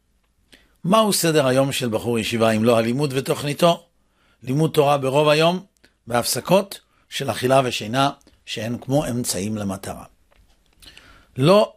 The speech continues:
עברה לילה אלא לגרסה. נאמר כנראה רק לאלה שבמשך כל היום טרודים בחיי שעה,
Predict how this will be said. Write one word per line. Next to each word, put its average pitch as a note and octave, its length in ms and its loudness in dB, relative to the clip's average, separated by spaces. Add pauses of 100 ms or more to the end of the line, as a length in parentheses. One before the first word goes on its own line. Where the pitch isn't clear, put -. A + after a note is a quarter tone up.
עברה E3 340 2
לילה D3 380 2
אלא C#3+ 240 4
לגרסה. B2+ 560 -2 (720)
נאמר B2 400 0
כנראה B2 360 0
רק C#3 260 -2
לאלה B2 380 0 (380)
שבמשך A#2 480 -6
כל D3 180 2
היום C#3+ 200 2
טרודים B2 380 -2
בחיי A#2+ 400 0
שעה, B2 300 0